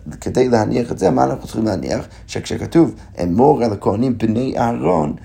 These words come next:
אז ה-, ה-, הדיוק שזה רק בני אהרון ולא בנות אהרון מוסב על כל הפרשה. כי מה הייתי יכול להגיד? ישר אחרי פסוק א' שם,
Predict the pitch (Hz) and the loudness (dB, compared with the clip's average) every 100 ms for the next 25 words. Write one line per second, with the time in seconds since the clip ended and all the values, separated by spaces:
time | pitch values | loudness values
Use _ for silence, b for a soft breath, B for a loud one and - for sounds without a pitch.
0 | B - - - - - - - - 107 | B -6 -6 -4 -8 -8 -8 -10 -6 -6
1 | 101 101 110 185 170 - 98 107 98 95 | -6 -4 -2 0 -2 -4 -4 -2 -2 -4
2 | 123 156 - 113 127 - 120 117 127 139 | -2 -2 -2 -4 -2 -2 -4 -4 -4 -2
3 | - - - - - 76 73 - 123 120 | 0 0 -2 -4 0 0 0 -2 0 0
4 | 117 95 - - - B B B 117 151 | -2 -8 -8 -10 -14 B B B 2 4
5 | 160 139 110 107 113 98 - - - B | 2 0 -4 -2 -4 -4 -4 -8 -8 B
6 | - 101 151 165 - 135 131 110 127 113 | -10 -4 0 0 0 -2 -2 -4 -4 0
7 | 135 160 - - | 2 2 -2 -8